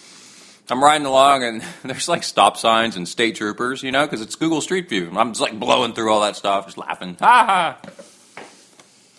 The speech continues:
Oh, and, uh, another thing that is super cool is I tried, uh, I've been trying coconut oil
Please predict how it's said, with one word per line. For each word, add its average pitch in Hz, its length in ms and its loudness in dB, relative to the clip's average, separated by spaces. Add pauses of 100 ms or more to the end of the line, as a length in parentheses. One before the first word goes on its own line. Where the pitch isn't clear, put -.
(240)
Oh, 139 300 4
and, 110 340 -6
uh, 92 520 4 (1080)
another 147 600 4
thing 101 500 -4 (240)
that 107 100 -14
is 95 80 -8
super 120 220 -4
cool 107 420 2 (1160)
is 110 540 4 (1080)
I 104 140 2
tried, 131 480 4
uh, 95 300 6 (1300)
I've 131 120 -2
been 143 140 2
trying 156 360 2
coconut 185 640 2
oil 98 420 4